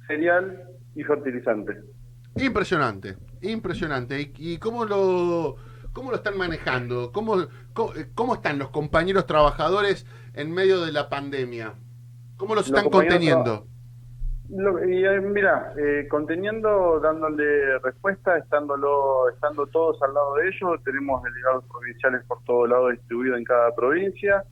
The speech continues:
Speaker 1: Eh, lo más importante que acá es que el compañero hoy se siente, eh, representado por la bandera y, y cuando uno se siente representado por la bandera,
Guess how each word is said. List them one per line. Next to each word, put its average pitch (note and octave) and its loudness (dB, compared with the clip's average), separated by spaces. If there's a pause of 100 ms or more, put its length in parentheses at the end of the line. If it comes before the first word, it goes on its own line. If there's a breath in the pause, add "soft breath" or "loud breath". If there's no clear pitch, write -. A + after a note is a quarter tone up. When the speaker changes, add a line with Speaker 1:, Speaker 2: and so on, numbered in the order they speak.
(400)
Speaker 1:
Eh, C3 2
lo D3+ 0
más G#3+ 0
importante F#3 0
que F3 0
acá G3 2
es - -4
que D3+ 0
el C#3+ -2
compañero D3+ 0
hoy D#3+ 0
se C#3+ -8
siente, D3 0 (300)
eh, B2 2
representado C3+ 2
por C3+ 2
la B2+ 4
bandera F3 2
y, D3 -10
y C#3 -8
cuando C#3 0
uno E3+ -2
se - -12
siente E3 -4
representado D3+ 0
por C#3+ 2
la C#3 4
bandera, F3+ 2